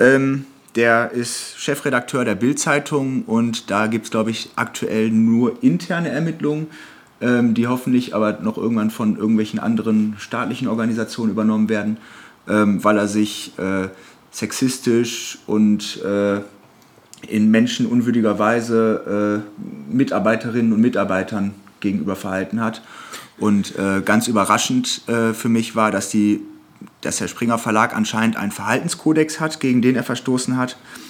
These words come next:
Aber, äh, dass da halt solche Leute, die seit Jahren auffallen durch irgendwelche polemischen, populistischen und radikalen Forderungen,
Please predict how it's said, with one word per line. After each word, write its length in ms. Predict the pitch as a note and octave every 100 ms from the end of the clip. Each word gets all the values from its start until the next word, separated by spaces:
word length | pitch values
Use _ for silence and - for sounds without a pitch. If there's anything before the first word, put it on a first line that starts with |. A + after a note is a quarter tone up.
| - -
Aber, 460 | - G2+ G#2+ G#2 G2
äh, 140 | G2+
dass 200 | G2 A2
da 260 | - G#2 G#2 - - - -
halt 180 | - G#2
solche 240 | A2+ A#2 A#2
Leute, 340 | A2+ A#2+ -
die 220 | G#2+ A2
seit 220 | G2+ G2+
Jahren 300 | G#2 G#2+ A#2
auffallen 540 | - A2 A2 A#2 G#2 G#2
durch 200 | G2+ G2+
irgendwelche 440 | A#2+ G#2+ G#2+ G#2 F2
polemischen, 840 | - G#2 G#2 A#2 A2 A2 G#2+ G#2+
populistischen 840 | A#2+ - G#2+ A2+ - A2 - G#2+
und 200 | G#2+ F2+
radikalen 480 | G#2 G#2+ - A#2 A2+
Forderungen, 640 | A2 A2+ A2+ A2+ A2+ A2+